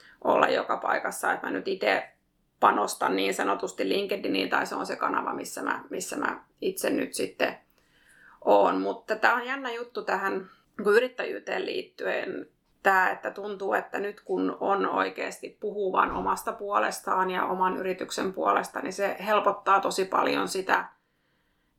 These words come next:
että mä oon ehkä ottanut joskus silloin, kun on ollut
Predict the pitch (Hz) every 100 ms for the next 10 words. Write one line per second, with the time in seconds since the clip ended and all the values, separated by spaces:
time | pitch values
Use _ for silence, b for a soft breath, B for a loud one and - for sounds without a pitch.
0 | - - 104 104 95 - - 208 - -
1 | 185 185 - _ _ - 185 190 - 196
2 | - 202 196 196 185 185 185 185 185 -
3 | -